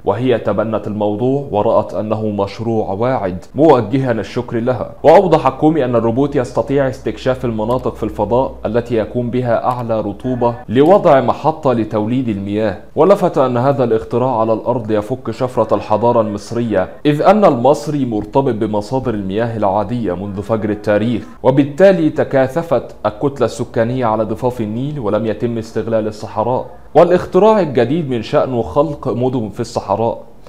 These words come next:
ونوه أن تحلية مياه البحر مكلفة للغاية وأكثر من تكلفة المياه العادية، إذ أن تكلفة لتر المياه العادية عشرين سنتاً، بينما تكلفة لتر المياه في الجهاز واحد ونص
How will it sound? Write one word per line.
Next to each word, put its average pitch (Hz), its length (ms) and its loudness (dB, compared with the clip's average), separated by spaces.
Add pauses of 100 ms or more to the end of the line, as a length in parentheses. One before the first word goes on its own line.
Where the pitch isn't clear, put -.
(300)
ونوه 127 400 4
أن 107 160 0
تحلية 117 460 -2
مياه 120 220 -4
البحر 117 420 -2
مكلفة 117 600 -4
للغاية 107 520 -2 (280)
وأكثر 123 480 0
من 104 180 -6
تكلفة 120 460 -4
المياه 107 360 -4
العادية، 107 580 -2 (680)
إذ 110 180 0
أن 165 260 4
تكلفة 139 460 -2 (120)
لتر 135 300 -2
المياه 117 400 -2
العادية 113 720 0 (160)
عشرين 113 560 -6
سنتاً، 98 540 -4 (480)
بينما 110 380 0
تكلفة 110 460 -6 (100)
لتر 117 260 -4
المياه 101 460 -4
في 123 120 -12
الجهاز 104 600 -2
واحد 117 420 -2
ونص 113 480 -8